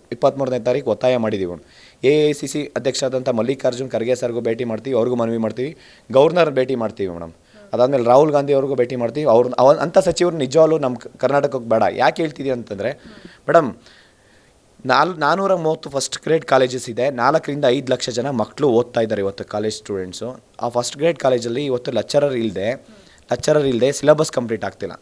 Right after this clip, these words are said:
ಸಿಲೆಬಸ್ ಕಂಪ್ಲೀಟ್ ಆಗಿಲ್ಲ ಅಂದ್ರೆ ಈಗ ಮಿಡ್ ಟರ್ಮ್ ಎಕ್ಸಾಮ್ ಬರುತ್ತೆ. ಅವ್ರ ಸಿಲೆಬಸ್ ಯಾವ ರೀತಿ ಎಕ್ಸಾಮ್ ಬರೀಬೇಕು? ಎಕ್ಸಾಮಲ್ಲಿ ಪಾಸ್ ಆಗಲ್ಲ, ನನಗೆ ಸಿಲೆಬಸ್ ಕಂಪ್ಲೀಟ್ ಮಾಡ್ತಾ ಇಲ್ಲ, ನಮಗೆ ಟಿ ಸಿ ವಾಪಸ್ ಕೊಡಿ, ನಾನು ಪ್ರೈವೇಟ್ ಕ-, ಸ್ಕೂಲ್, ಇದು, ಪ್ರೈವೇಟ್ ಕಾಲೇಜಲ್ಲಿ ನಾನು ಅಡ್ಮಿಷನ್ ಆಗ್ತೀನಿ ಅಂತ ಹೇಳ್ತಿದ್ದಾರೆ. ಅಂದ್ರೆ,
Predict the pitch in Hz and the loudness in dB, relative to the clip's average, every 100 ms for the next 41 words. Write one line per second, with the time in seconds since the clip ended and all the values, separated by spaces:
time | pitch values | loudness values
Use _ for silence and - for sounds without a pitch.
0 | - 147 156 175 - 143 139 135 131 123 | -10 -2 0 0 0 -2 0 0 2 0
1 | 123 143 135 123 110 139 131 110 113 127 | -2 -2 0 -2 -2 -4 -4 -6 -4 -4
2 | 107 98 85 - - - - 127 151 165 | -4 -6 -12 -16 -20 -20 -8 -6 0 2
3 | 170 170 160 _ 143 147 196 185 160 127 | 2 -2 -8 _ 0 2 2 -2 -6 -6
4 | 123 107 98 90 - 117 123 165 156 135 | -6 -6 -8 -10 -8 -6 -4 -2 -2 0
5 | 143 147 127 147 135 123 117 160 - - | 0 0 -2 -4 -4 -6 -4 -6 -10 -20
6 | - - 160 170 165 139 139 135 127 117 | -12 -2 0 0 0 -4 -4 -4 -4 -2
7 | 113 143 135 123 160 165 - 151 180 180 | -4 -4 -4 -4 -6 -8 -6 -6 -2 0
8 | 147 139 - 107 139 151 139 - 120 139 | 0 0 -2 -2 -2 -4 -4 -2 0 0
9 | 135 - - _ - - 151 147 123 113 | -2 -16 -18 _ -20 -8 -2 0 2 0
10 | 101 120 147 156 139 131 143 127 104 101 | 2 4 4 4 0 0 -2 -2 -2 -4
11 | 131 135 110 - 107 110 110 95 98 - | -6 -6 -8 -10 -12 -10 -10 -10 -12 -14
12 | _ - - - - 151 123 165 | _ -20 -20 -8 -4 0 0 0